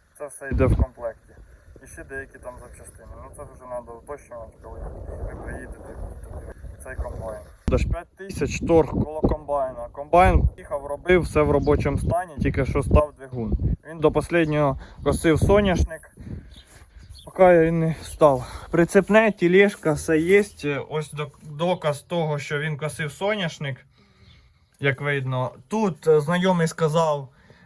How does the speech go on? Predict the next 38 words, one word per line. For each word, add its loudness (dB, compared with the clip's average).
е, 2
перероблений 2
він -4
уже 0
під -8
клавіші 2
С -4
К 0
п'ять 0
Ніва, 0
вони -4
йдуть. -6
Ось -2
це, 4
я 2
так -2
розумію, -4
жовтий 2
оригінальний. 0
Клавіша 4
осталась, -2
це 0
з -6
Ніви. -4
І -8
я 4
так 0
розумію, 2
це -2
теж 0
запчастина 0
з -8
Ні-, -4
з -6
Ніви 0
стоїть -10
уже -8
тут. -14